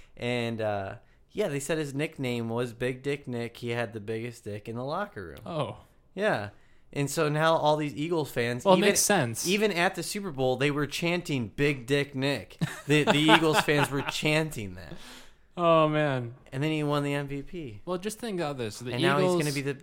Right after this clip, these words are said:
Speaker 1: now he's gonna get traded.
Speaker 2: the Eagles have been a franchise for at least as long as the Lions, right?
Speaker 1: I have no idea. That, I would be totally just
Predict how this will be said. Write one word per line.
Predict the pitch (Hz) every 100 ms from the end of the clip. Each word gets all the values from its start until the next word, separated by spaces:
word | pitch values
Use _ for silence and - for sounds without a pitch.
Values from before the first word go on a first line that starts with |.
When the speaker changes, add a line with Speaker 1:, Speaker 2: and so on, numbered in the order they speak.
| -
Speaker 1:
now | 127 143
he's | 139
gonna | 143
get | 135 131 -
traded. | - 135 139 - - -
Speaker 2:
the | 175
Eagles | 214 202
have | 165
been | 170
a |
franchise | 160 156 151 143 147 143
for | - 131
at | 127
least | 127 156
as | 147 143
long | 131
as | 123
the | 117
Lions, | 107 98 101
right? | 104 107 - - - - _ _ -
Speaker 1:
I | 113
have | 101 101
no | 101 85
idea. | 80 78 85
That, | 107 123 - - - -
I | 135
would | 139 123
be | 131
totally | - - 147 143 127 117
just | 104 104